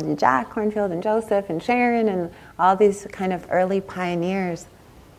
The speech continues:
They gathered with a group of, um, uh, for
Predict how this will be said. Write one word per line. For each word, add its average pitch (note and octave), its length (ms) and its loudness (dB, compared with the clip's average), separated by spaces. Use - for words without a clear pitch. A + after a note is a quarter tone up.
They G#3 160 8
gathered A3 640 8
with F#3+ 200 -2
a G3 80 2
group A3 380 4
of, G3 240 2
um, F3 460 0
uh, F#3 560 2
for F3+ 640 4